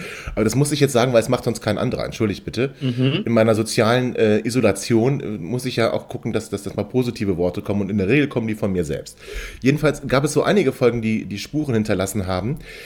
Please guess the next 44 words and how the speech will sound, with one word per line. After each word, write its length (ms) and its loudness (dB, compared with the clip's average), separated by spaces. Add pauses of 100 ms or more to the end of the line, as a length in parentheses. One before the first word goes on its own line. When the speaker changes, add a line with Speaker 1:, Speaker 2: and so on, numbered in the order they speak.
(160)
Speaker 1:
Ähm, 140 -2
André, 380 2 (200)
du 220 -4
warst 320 2 (100)
doch 360 -4
häufig 320 2
dabei, 500 0
wenn 160 0
es, 320 -6
wenn 180 -4
es 220 -4
hoch 220 -6
herging. 460 0 (640)
Bist 240 0
du 80 2
so 160 2
ein, 380 0
ein, 200 -8
ein 160 -2
streitbarer 680 6
Geist 540 0
oder 380 2 (300)
hast 240 -2
du 40 0
einfach 220 0
Freude 400 2
daran, 380 0 (340)
irgendwo 300 2
reinzukommen 640 2
und, 280 -4
und 140 -4
zu 60 -6
Speaker 2:
Hab 80 4
ich 60 2
eine 100 2
Speaker 1:
provozieren? 300 4
Speaker 2:
Meinung 120 2
zu. 280 0 (320)
Speaker 1:
Oh, 280 2 (160)
oh, 220 -2 (280)
jetzt 200 -6
bin 80 -2
ich 60 -4
gespannt. 360 -4